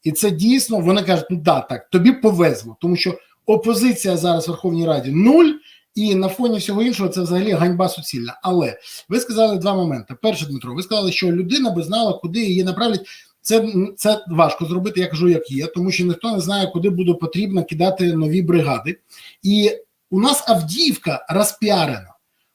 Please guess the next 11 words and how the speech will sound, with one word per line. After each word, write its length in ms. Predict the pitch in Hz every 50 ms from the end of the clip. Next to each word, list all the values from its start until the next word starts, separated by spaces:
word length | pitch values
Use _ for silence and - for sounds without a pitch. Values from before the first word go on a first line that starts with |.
| _
Повірте, 520 | - 214 220 214 220 262 277 247 - - 165
у 80 | 170
нас 260 | 202 240 262 247 - 233
є 100 | 254 - - -
інші 440 | 285 277 285 277 226 - - 220 214
напрямки, 760 | 214 226 254 285 - - 196 175 151 131 - _ - 196 - _ _ _ _ _ _ _ _ _ _ _ _ -
значно, 880 | 143 139 175 208 240 294 277 - - 262 254 247 247 247 226 - - - _ -
я 180 | - 214 220 214
би 60 | 214
сказав, 640 | - - - 208 180 170 208 208 190 - - - _ _ _ -
важчі, 760 | 147 156 196 208 196 175 - - - - - - - -